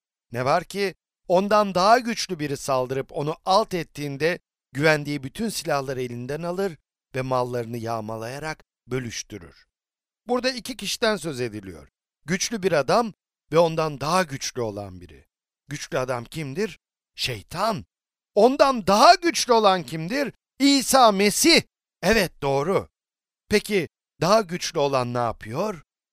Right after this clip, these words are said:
Yirmi ikinci ayet, onu yeniyor. Bütün silahlarını elinden alıyor ve mallarını yağmalayarak bölüştürüyor. Bu müthiş bir bildiridir. İsa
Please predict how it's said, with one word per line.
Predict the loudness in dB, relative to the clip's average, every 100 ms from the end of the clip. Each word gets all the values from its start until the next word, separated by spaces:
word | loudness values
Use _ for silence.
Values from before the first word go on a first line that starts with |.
| _ -8
Yirmi | -6 -6
ikinci | -8 -12 -10 -6
ayet, | -6 -4 -4 -4 -8 _ _ _ _ _
onu | -6 -4 -4
yeniyor. | -8 -10 -6 -4 -4 -6 _ _ _ _ _
Bütün | -8 -4 0 0
silahlarını | 0 -2 0 2 0 -2 -4
elinden | -6 -6 -6
alıyor | -4 -6 -2 6 6 6 0 _ -2
ve |
mallarını | 2 4 4 4 0 0
yağmalayarak | -2 0 0 0 -2 -2 -4 -6
bölüştürüyor. | -6 -6 -4 -4 -6 -8 -2 0 -2 -4 _ _ -4
Bu | -2 -2
müthiş | -4 -4 -4 -4 -4 0 0 -2
bir | -4 -4
bildiridir. | -6 -10 -12 -14 -16 -20 -20 _ _ _ _ -2
İsa | -2 0 2 2